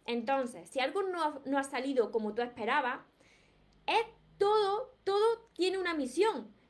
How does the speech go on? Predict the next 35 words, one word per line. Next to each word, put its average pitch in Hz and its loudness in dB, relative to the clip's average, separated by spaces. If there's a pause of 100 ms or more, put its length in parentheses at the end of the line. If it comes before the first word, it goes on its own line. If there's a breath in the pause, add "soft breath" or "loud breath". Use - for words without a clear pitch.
Todo 359 0
ha 427 2
sucedido 381 0
tal 269 2
cual 349 2
y 349 -4
como 269 0
tenía 262 0
que 302 -2
pasar, 294 -4
aunque 285 -2
ahora 233 2
no 302 -4
lo 294 -2
entiendas. 294 -6 (280 soft breath)
Y 294 -2
vendrán 277 2 (280)
más 339 0
personas 302 -4
a 240 -8
tu 240 -8
vida, 330 0
pero 220 2
primero 262 -2
te 269 -4
tienes 247 -6
que 277 -12
centrar 254 -4
en 254 -6
ti, 392 2 (480 soft breath)
en 254 -2
aprender 233 0
de 247 4 (160)
esa 359 0
situación 320 0